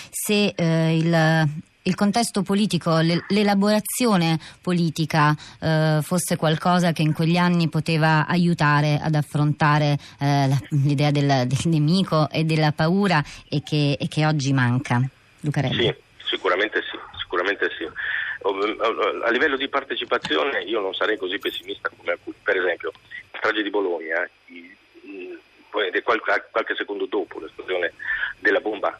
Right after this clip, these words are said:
Speaker 2: aveva già tanta gente in piazza a sca-, davanti alla stazione a tirare fuori macerie e ha avuto, come dire, una partecipazione emotiva fortissima.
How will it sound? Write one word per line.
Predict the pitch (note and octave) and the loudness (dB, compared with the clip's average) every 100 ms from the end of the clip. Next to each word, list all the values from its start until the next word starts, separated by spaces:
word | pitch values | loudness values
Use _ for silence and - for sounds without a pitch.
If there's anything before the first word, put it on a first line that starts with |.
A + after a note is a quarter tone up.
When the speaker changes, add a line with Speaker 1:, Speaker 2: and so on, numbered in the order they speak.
| _ | _
Speaker 2:
aveva | F#2 F2 E2+ | -6 -4 -2
già | D#2+ G2+ F#2 - _ | -2 -2 -2 -6 _
tanta | A2+ G#2 - | -2 -2 -2
gente | - G2 F#2 | -4 -4 -6
in | E2+ | -8
piazza | - E2+ - D#2+ | -4 -2 -4 -8
a | D#2+ | -8
sca-, | - F#2 F2 E2+ E2+ E2 | -6 -4 -2 -4 -4 -4
davanti | F2 F#2 F2 | 0 0 0
alla | F2 | -2
stazione | - E2 F#2+ F2+ | -4 -4 -2 -2
a | E2 | -2
tirare | F2+ E2 D#2+ | -2 -2 -2
fuori | F#2 E2+ | -4 -4
macerie | - - E2 D#2+ E2 - - - | -4 -2 -2 -4 -8 -8 -6 -4
e | F#2+ | -2
ha | |
avuto, | F#2+ A#2 G#2+ F#2+ | -2 -2 -2 -2
come | - F#2+ | -4 -4
dire, | F#2 | -2
una | F2 F2 | -2 -2
partecipazione | G#2+ - G2+ - G#2 - G2 | -2 -4 -4 -4 -4 -2 -2
emotiva | F2 E2+ G2 F2 | -2 -2 -2 -2
fortissima. | - - F#2 - E2+ | -4 -6 -6 -6 -8